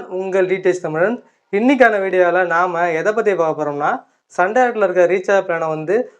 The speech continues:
போன வாரத்துக்கு முன்னாடி வந்து மாத்திருந்தாங்க. அதை பத்தி தான் இந்த வீடியோ நம்ம பார்க்க போறோம். அதுல என்ன சேனல் வருது, வரலன்னு சொல்லிட்டு இந்த வீடியோ நம்ம விவரமா பார்க்க போறோம். அதுக்கப்புறம் நீங்க நம்ம சப்ஸ்கிரைபரா இருக்கீங்க, நம்மளுடைய ஆஃபர், அப்புறம் டிஸ்கவுண்ட், அதை பத்தி தெரிஞ்சுக்கணும்னா நம்ம சேனலுக்கு கீழே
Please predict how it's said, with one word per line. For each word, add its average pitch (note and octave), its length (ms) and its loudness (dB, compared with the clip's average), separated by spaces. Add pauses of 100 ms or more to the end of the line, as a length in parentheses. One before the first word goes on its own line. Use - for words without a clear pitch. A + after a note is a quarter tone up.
(180)
போன F#3 240 4
வாரத்துக்கு F#3+ 260 0
முன்னாடி E3+ 180 -2
வந்து E3+ 180 -4
மாத்திருந்தாங்க. D#3 520 -2 (580)
அதை F#3 200 4
பத்தி F#3 180 -2
தான் G3+ 140 0
இந்த F3 140 4
வீடியோ E3 220 2
நம்ம D3 160 -2
பார்க்க D3 220 -2
போறோம். F#3+ 200 2 (420)
அதுல F3+ 200 4 (120)
என்ன A#3 260 0
சேனல் F#3 320 2
வருது, F3 260 -2 (180)
வரலன்னு E3+ 340 0
சொல்லிட்டு D#3+ 260 -2 (160)
இந்த E3+ 180 0
வீடியோ F3+ 280 6
நம்ம E3+ 240 2
விவரமா E3 360 2
பார்க்க D3 220 -2
போறோம். G3 200 0 (600)
அதுக்கப்புறம் A3 500 2 (140)
நீங்க G3 220 -2
நம்ம E3+ 200 0
சப்ஸ்கிரைபரா G3+ 500 2
இருக்கீங்க, E3+ 300 -4 (200)
நம்மளுடைய D#3+ 340 0
ஆஃபர், F3+ 400 0
அப்புறம் D#3 240 -4
டிஸ்கவுண்ட், F3 420 0 (480)
அதை E3+ 140 2
பத்தி G3 240 -2
தெரிஞ்சுக்கணும்னா F3 420 0 (200)
நம்ம E3+ 260 0
சேனலுக்கு F3+ 480 0
கீழே F#3 180 2